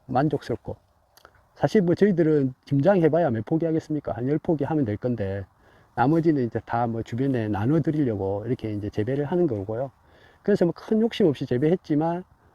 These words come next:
그래도 또 사람이라는 게 그 약간 좀 잘 해보고 싶은 욕심이라는 게 있지 않습니까? 그죠? 그래서 이제 그런 심정 때문에, 어, 배추가 조금 잘 됐으면 했는데 걱정도 많이 하고 또 이제 노력도 많이 했는데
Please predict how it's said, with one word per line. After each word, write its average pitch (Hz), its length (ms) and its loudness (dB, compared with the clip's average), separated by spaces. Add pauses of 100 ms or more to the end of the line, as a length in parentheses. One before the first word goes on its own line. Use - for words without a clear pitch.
(260)
그래도 156 300 2
또 135 380 0
사람이라는 113 800 -2
게 107 260 -4
그 92 320 -6 (720)
약간 127 320 2
좀 - 180 -2
잘 127 340 0
해보고 151 240 2
싶은 - 260 -4
욕심이라는 139 520 0
게 98 100 -2
있지 104 140 -6
않습니까? 113 360 -8
그죠? 92 200 -8 (260)
그래서 113 180 -2
이제 110 40 -4
그런 196 240 2
심정 131 480 -2
때문에, 107 580 -2 (680)
어, 117 140 0
배추가 135 340 0
조금 131 240 -2
잘 107 220 -2
됐으면 117 760 -2
했는데 135 520 0 (100)
걱정도 147 420 0
많이 110 260 -2
하고 117 560 -2 (500)
또 113 140 -4
이제 110 160 -4
노력도 151 400 2
많이 107 200 -4
했는데 117 380 -6